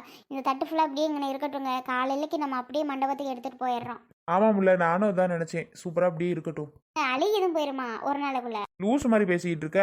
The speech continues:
Speaker 2: அது எப்படி ஒரு நாளுக்குள்ள அழுவும்? அது அழகு, அழகா இருக்கும். பழைய தட்டு அப்படி நடுவுல வச்சிரு, இருந்துட்டு இருக்கட்டும்.
Speaker 1: ஏங்க மல்லிகா, பாரவியலுக்கு என்ன கொடுக்கறது?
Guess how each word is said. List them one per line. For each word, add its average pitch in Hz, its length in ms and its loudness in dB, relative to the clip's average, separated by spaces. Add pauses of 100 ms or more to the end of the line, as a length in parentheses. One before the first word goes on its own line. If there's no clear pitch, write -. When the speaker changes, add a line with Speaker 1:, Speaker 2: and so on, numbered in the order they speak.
Speaker 2:
அது 180 140 4
எப்படி 190 240 2
ஒரு 165 160 2
நாளுக்குள்ள 170 400 0
அழுவும்? 165 360 0 (120)
அது 156 320 -2
அழகு, 165 300 2
அழகா 165 480 2
இருக்கும். 160 260 -6 (180)
பழைய 208 260 4
தட்டு 185 240 2
அப்படி 170 220 0
நடுவுல 185 320 4
வச்சிரு, 165 260 -4 (340)
இருந்துட்டு 170 440 -2
இருக்கட்டும். 143 360 -4 (240)
Speaker 1:
ஏங்க 349 160 2 (760)
மல்லிகா, 359 380 4 (420)
பாரவியலுக்கு 403 680 4 (140)
என்ன 381 160 4 (100)
கொடுக்கறது? 330 540 2